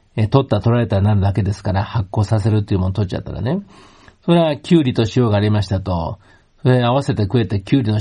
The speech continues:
塩もみにしかならないですよね。な-、誰が作ったって同じですよね。キュウリの塩と、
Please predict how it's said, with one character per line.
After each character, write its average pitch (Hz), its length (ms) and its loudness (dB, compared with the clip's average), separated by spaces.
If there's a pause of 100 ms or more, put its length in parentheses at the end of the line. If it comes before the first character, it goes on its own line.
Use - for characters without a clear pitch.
塩 120 160 2
も 117 140 2
み 120 100 2
に 107 80 -2
し - 80 -8
か 101 100 -2
な 104 120 0
ら 110 100 0
な 104 100 -2
い - 40 -6
で - 60 -10
す 101 60 -8
よ 104 40 0
ね。 147 160 0
な-、 123 160 0
誰 127 220 0
が 95 80 -4
作 104 160 -8
っ - 20 -8
た 107 80 -4
っ - 20 -2
て - 60 -10
同 110 100 0 (120)
じ 120 60 0
で 123 120 2
す 95 80 -8
よ 85 80 -4
ね。 127 380 -2
キ - 80 -4
ュ - 20 2
ウ 104 40 0
リ 95 60 0
の 87 120 -2 (100)
塩 101 140 -2
と、 - 100 -10